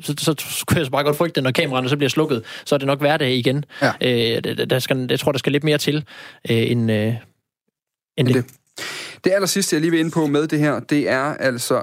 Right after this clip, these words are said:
Speaker 2: at, øh, nu så man jo så den spanske, øh, stats-T V-station, øh, R T V E, simpelthen tage afstand til det her og sige, "Vi har ikke tænkt os at gå med i budrunden på de kampe, fordi vi synes, det er amoralsk at lægge den der."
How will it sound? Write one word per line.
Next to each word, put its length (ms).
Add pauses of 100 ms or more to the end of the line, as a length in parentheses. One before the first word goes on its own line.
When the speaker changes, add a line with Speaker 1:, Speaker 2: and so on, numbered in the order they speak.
Speaker 2:
at, 600
øh, 360
nu 100
så 200
man 160
jo 80
så 120
den 80
spanske, 420
øh, 160
stats-T 520
V-station, 480 (380)
øh, 400
R 80
T 240
V 20
E, 400 (200)
simpelthen 240
tage 180
afstand 340
til 100
det 80
her 40
og 80
sige, 140
"Vi 60
har 80
ikke 100
tænkt 240
os 100
at 60
gå 80
med 140
i 60
budrunden 760
på 60
de 140
kampe, 360
fordi 240
vi 100
synes, 280
det 180
er 160 (420)
amoralsk 540 (180)
at 100
lægge 200
den 80
der." 100